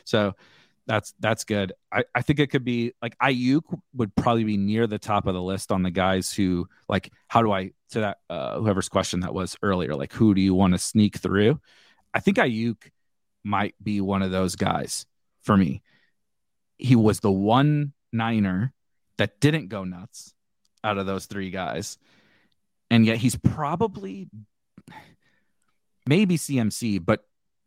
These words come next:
Ayuk probably directly benefits the most from a ceiling perspective without Deebo. And so, like, C M C already has a ceiling,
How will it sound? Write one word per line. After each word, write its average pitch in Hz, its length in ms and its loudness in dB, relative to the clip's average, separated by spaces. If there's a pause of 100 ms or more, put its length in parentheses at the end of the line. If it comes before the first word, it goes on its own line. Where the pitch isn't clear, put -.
(280)
Ayuk 123 400 4
probably 139 540 -2
directly 120 460 -4
benefits 113 420 2
the 104 100 -4
most 107 260 4
from 117 120 0
a 104 60 2
ceiling 113 360 4
perspective 120 760 -2
without 120 340 0
Deebo. 135 360 -2 (920)
And 107 160 -2
so, 107 240 2
like, 110 140 -4
C 120 160 2
M 101 80 6
C 104 140 -2
already 98 380 0
has 113 200 -2
a 117 60 -8
ceiling, 127 380 -4